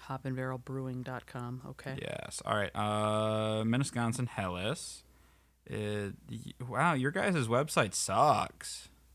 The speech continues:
Speaker 1: Not my department.
Speaker 2: I know.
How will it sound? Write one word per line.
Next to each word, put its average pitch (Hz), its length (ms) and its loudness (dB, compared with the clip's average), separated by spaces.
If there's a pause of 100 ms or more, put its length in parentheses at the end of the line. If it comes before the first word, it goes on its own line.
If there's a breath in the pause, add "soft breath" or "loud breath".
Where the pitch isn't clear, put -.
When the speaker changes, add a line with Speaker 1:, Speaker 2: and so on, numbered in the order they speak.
(960)
Speaker 1:
Not 147 180 -2
my 135 140 -2
department. 135 480 -2
Speaker 2:
I 113 180 6
know. 101 280 0